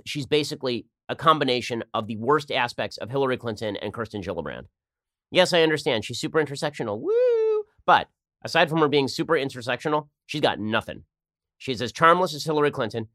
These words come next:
She laughs just as weirdly and awkwardly every time she's caught in a lie. And she flips positions like Kirsten Gillibrand at a Twister party. It's amazing. It's amazing. So I think that Kamala Harris is, the, the reason Pete Buttigieg is gaining is 'cause, listen,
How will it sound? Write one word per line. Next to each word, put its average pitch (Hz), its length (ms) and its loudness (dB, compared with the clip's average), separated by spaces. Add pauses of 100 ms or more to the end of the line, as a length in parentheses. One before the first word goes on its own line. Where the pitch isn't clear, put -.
(120)
She - 160 -8
laughs 131 340 2
just 147 220 -4
as 123 100 -8
weirdly 147 440 0
and 151 80 4
awkwardly 123 560 2
every 131 180 2
time 131 220 -4
she's 123 180 -8
caught 131 300 4
in 127 40 -4
a 127 80 2
lie. 113 360 4 (260)
And 147 180 2
she 151 80 -6
flips - 300 -2
positions 120 580 -4
like 113 140 -2
Kirsten 143 420 0
Gillibrand 104 600 0 (580)
at 120 140 0
a 110 40 -4
Twister 127 360 0
party. 78 340 -6 (640)
It's 123 160 -4
amazing. 127 480 2 (480)
It's 127 140 -2
amazing. 117 460 2 (300)
So 139 380 4 (580)
I 160 140 6
think 170 220 2
that 127 100 -4
Kamala 139 340 2
Harris 123 280 -2
is, 113 180 -12
the, 143 140 -4
the 143 120 0
reason 170 280 4
Pete 147 120 -6
Buttigieg 127 360 -2
is 117 100 -8
gaining 135 320 4
is 95 140 -10
'cause, 131 140 -10 (100)
listen, 147 340 0